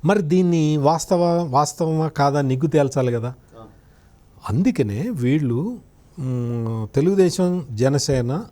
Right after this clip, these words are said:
Speaker 1: దా-, దానికి సంబంధించిన వాళ్ళు, ఆ, సీబీఐ ఎంక్వైరీ డిమాండ్ చేస్తూ ఉన్నారు.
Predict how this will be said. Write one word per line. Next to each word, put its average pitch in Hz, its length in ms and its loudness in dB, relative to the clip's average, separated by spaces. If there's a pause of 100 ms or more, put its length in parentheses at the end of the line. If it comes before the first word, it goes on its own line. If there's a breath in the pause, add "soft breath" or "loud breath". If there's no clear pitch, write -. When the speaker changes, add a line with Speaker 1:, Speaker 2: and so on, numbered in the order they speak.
(140)
Speaker 1:
దా-, 123 120 -6
దానికి 117 280 -4
సంబంధించిన 117 600 0
వాళ్ళు, 98 600 -6 (800 soft breath)
ఆ, 113 600 -2
సీబీఐ 254 400 2
ఎంక్వైరీ 123 420 -2
డిమాండ్ 139 420 -2
చేస్తూ 90 300 -6
ఉన్నారు. 85 600 -18